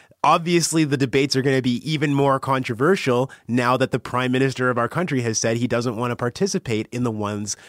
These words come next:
that are traditionally organized. But, you know, Elizabeth May saying that this is a tactic on the part of the prime minister to avoid having to debate,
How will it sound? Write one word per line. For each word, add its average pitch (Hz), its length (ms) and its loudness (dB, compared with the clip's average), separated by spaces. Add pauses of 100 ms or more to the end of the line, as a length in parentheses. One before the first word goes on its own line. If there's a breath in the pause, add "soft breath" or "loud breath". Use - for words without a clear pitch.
that 117 140 -4
are 117 80 2
traditionally 110 760 -2
organized. 113 680 -2 (320 loud breath)
But, 156 100 0
you 190 80 2
know, 180 140 4
Elizabeth 185 500 2
May 160 300 2
saying 143 580 2
that 113 140 -2
this 131 120 0
is 123 140 -2
a 117 60 0
tactic - 680 -4 (120)
on 117 240 -2
the 113 80 -2
part 113 240 -2
of 104 40 -2
the 104 60 -4
prime 110 300 -4
minister 107 400 -2
to 120 140 -6
avoid 120 600 0
having 107 440 -4
to 110 80 -10
debate, 123 540 0